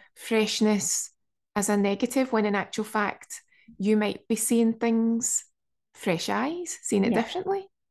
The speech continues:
Speaker 2: Definitely. But all the people that were saying that were kind of, like, older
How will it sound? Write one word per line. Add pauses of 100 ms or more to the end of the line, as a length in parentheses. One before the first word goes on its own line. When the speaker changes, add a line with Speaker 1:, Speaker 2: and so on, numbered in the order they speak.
Speaker 2:
Definitely. (200)
But
all
the
people
that
were
saying
that
were
kind
of,
like, (160)
older